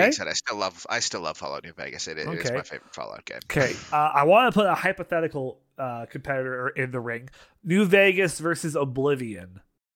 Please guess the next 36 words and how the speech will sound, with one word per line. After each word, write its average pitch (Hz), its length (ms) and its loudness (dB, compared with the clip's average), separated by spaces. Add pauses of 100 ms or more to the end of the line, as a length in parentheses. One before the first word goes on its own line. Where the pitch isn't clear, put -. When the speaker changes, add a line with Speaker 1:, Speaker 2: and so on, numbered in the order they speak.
(180)
Speaker 1:
Oh, 113 160 4
New 107 100 0
Vegas. 82 400 -4 (480)
Yeah. - 140 -10 (680)
I, 120 300 2
I - 20 2
didn't 135 320 -2 (120)
care 92 260 -4
for 98 140 -6
Oblivion 101 420 -6
all 104 120 -6
that 104 140 -6
much. - 360 -6 (1080)
Um, 87 280 -4 (100)
it 117 100 0
is 101 380 -2
also 82 380 -6
super - 260 -12
dated, 71 360 -12 (180)
and - 100 -20
that's - 140 -16
probably 78 400 -14
what 71 180 -10 (180)
turns 78 280 -20
me 67 80 -16
off 69 180 -12
of 80 80 -18
it, 82 220 -12
uh, 80 180 -16 (480)
a - 20 -16
lot. 82 240 -6 (400)
Speaker 2:
No, 185 280 -2 (100)
Speaker 1:
Uh, - 120 0
Speaker 2:
fair. 185 260 4
Speaker 1:
but, 87 160 -4 (440)
yeah. 110 280 -4